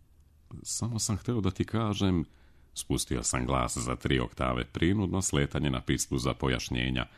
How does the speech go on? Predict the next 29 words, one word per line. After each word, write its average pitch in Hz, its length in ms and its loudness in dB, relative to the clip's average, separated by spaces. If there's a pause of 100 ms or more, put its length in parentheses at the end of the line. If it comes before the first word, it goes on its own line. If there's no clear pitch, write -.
(800)
„da 98 140 2
nismo 110 340 0
u 107 80 2
čekaonici 110 600 2
ispred 80 280 2
operacione 76 720 2
sale, 92 500 0
pa 71 160 -2
da 67 160 0
me 64 320 0
optužuješ 73 560 2
za 69 120 -2
skandal, 82 600 0
jer 58 140 -4
ja 80 160 -2
sam 113 200 -2
ti 113 100 -4
rekao 123 300 -2
da 101 100 0
sam 92 240 4
gladan.” 90 580 0 (960)
Ovdje 60 260 -2
sam 58 200 -6
se - 140 -4
zaustavio, 60 640 -4
pogleda 65 500 -2
uprtog 64 520 -2
u 62 80 -2
fen. 57 340 -2